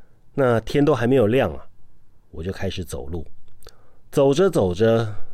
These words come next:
在我们家往纵贯路的那一条小路上啊，有一个像是水利会的建筑。那它上面呢，还有写着某某水利会。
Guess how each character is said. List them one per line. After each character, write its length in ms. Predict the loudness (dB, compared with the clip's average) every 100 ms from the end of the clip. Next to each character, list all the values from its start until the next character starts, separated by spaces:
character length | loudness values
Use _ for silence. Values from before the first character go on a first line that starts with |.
| 2
在 160 | 4
我 100 | 4
们 180 | 0 -2
家 260 | 0 2 2
往 200 | 0 -4
纵 260 | 0 0 2
贯 180 | 2 2
路 140 | 0
的 120 | -2
那 200 | 0 0
一 20 |
条 220 | 0 -2 -2
小 300 | -4 -6 -4
路 180 | -2
上 180 | -2 -4
啊， 140 | -4 -8 -10 -14 -18 -20 -20 -20 -20 -12
有 180 | -4 -2
一 80 | 0
个 100 | 0
像 240 | 0 -2
是 200 | -2 -4
水 380 | -4 -4 -6 -6
利 220 | -4 0
会 220 | 4 4
的 100 | 2 -2
建 280 | -2 -2 -4
筑。 320 | -8 -10 -10 -14 -16 -16 -16 -20 -20 -20 -20 -10 -2
那 120 | 0
它 160 | 0 0
上 220 | 0 2
面 180 | 2 0
呢， 300 | -4 -8 -12 -20 _ _ _ -20 -20
还 160 | -10 -4
有 140 | -2
写 240 | -2 -4 -6
着 160 | -10
某 260 | -8 -6 -2
某 200 | 0 2
水 240 | 2 0
利 180 | -8 -6
会。 260 | -4 -6